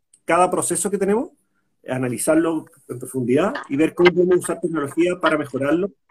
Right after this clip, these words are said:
y hacerlo más eficiente. Y eso es súper importante también en, en el mercado en que estamos, eh, metidos. En lo, los servicios financieros,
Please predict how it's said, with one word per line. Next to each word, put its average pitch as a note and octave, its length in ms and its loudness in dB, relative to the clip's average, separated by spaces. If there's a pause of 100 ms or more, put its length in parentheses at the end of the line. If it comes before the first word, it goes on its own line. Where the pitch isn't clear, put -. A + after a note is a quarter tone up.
(320)
y C3+ 60 -6
hacerlo C#3+ 260 -2
más C#3+ 160 -2
eficiente. B2+ 500 -10 (540)
Y D3+ 80 -2
eso F3 100 0
es F#3+ 60 -2
súper G3+ 160 6
importante G3 540 2
también F#3 460 2
en, C#3+ 260 -4
en C3+ 120 0
el C3 100 2
mercado D#3+ 680 2
en - 80 -10
que - 80 -16
estamos, D3 520 0 (500)
eh, A#2+ 420 -8
metidos. B2 300 -2
En B2+ 80 0
lo, C#3+ 120 -6
los B2 140 -10
servicios E3+ 280 -2
financieros, E3+ 520 0